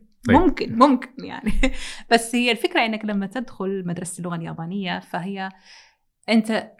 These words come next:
Speaker 2: أول شيء لازم تركز عليه اللي هو ال-، الحروف اليابانية، الهيراغانا، كاتاكانا، كانجي.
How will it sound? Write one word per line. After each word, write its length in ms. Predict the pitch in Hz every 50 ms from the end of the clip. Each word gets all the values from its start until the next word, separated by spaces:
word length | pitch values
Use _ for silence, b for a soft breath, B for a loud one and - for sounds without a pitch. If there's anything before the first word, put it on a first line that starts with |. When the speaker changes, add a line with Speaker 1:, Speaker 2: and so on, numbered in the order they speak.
| -
Speaker 2:
أول 360 | 262 277 277 269 269 269 254 254
شيء 220 | - - 233 202
لازم 220 | 202 202 180 190
تركز 340 | 175 202 190 180 - 185 170
عليه 320 | 160 147 170 185 196 190 170
اللي 120 | 165 165
هو 220 | 170 190 190 185
ال-، 1400 | 180 180 180 165 - - - 190 196 196 - - 208 208 220 233 226 226 233 240 - - 180 185 175 - 226 180
الحروف 680 | 180 - - - 202 254 302 - - - - - - -
اليابانية، 440 | 185 175 170 170 - 175 190 240 320
الهيراغانا، 380 | - - 214 185 170 170 170
كاتاكانا، 340 | - 170 160 165 - 170 165
كانجي. 460 | 156 - 190 190 196 190 - 349 185